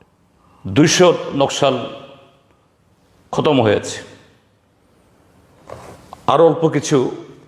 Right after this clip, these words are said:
তারা পালাতে পারছিল না। তাদের তরফ থেকে উপর্যুপরি সরকারের কাছে এরা চিঠি পাঠাচ্ছে, আবেদন পাঠাচ্ছে। আমরা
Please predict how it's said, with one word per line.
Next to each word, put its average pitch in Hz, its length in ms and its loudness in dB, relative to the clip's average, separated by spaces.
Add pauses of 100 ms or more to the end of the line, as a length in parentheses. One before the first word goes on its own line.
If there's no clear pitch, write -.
(760)
তারা 131 540 0 (300)
পালাতে 156 300 2
পারছিল 120 380 -2
না। 113 140 -12 (560)
তাদের 180 260 2 (100)
তরফ 190 300 0
থেকে 190 180 -2
উপর্যুপরি 208 760 2
সরকারের 175 420 2
কাছে 151 340 2 (480)
এরা 131 380 2 (460)
চিঠি 208 200 -2
পাঠাচ্ছে, 135 420 0
আবেদন 180 360 2
পাঠাচ্ছে। 131 460 -4 (2750)
আমরা 160 560 2